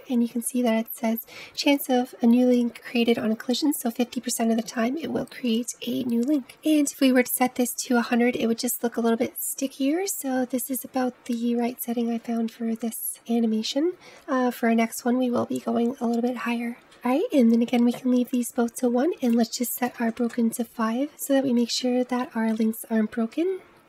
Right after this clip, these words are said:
We just want to move this back a bit, so let's hit G Y, and then you can hold shift and just drag the mouse slightly back.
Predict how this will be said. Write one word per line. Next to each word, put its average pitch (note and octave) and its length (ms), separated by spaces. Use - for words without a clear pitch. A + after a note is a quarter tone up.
We C4 240
just - 280
want C4+ 100
to C4 60
move B3 240
this B3 240
back A#3 260
a A#3+ 60
bit, F4+ 260
so - 160
let's B3+ 200
hit - 220
G B3 340
Y, B3 360
and C4+ 100
then B3+ 80
you A#3+ 60
can A#3+ 160
hold B3 240
shift - 500
and B3 140
just B3+ 180
drag B3+ 260
the A#3+ 80
mouse A#3+ 200
slightly - 500
back. A#3+ 380